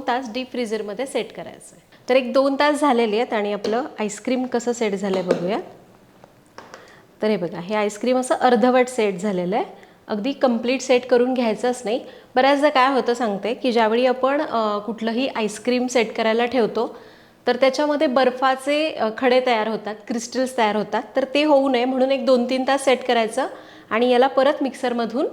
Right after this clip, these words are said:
थोडंसं फिरवून घ्यायचं. तर इथं मी हे ज्युसरचंच भांडं घेतलंय, यामध्ये मी याला काढून घेतेय.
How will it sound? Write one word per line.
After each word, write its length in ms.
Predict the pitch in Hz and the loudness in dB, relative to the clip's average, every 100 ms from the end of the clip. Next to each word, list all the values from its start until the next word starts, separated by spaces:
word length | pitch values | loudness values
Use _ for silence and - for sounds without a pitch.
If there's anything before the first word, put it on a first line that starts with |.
| - - - - | -8 -20 -20 -2
थोडंसं 300 | 254 269 349 | 2 2 0
फिरवून 380 | 349 294 240 226 | 2 4 4 2
घ्यायचं. 340 | 214 175 - 175 - | 0 -2 -6 -12 -6
तर 60 | 226 | -6
इथं 220 | 226 240 | -2 0
मी 80 | 247 | 0
हे 200 | 254 302 | 2 2
ज्युसरचंच 680 | 294 254 233 247 254 269 | 2 0 2 2 2 0
भांडं 280 | 262 240 220 | 0 0 0
घेतलंय, 380 | 220 220 214 254 427 - - - - | 0 0 0 -2 -2 -12 -20 -20 -2
यामध्ये 360 | 220 214 220 226 | 0 2 0 2
मी 100 | 233 | 2
याला 200 | 220 240 | 2 2
काढून 380 | 247 214 214 | 0 0 0
घेतेय. 380 | 226 220 202 214 | 0 0 0 -4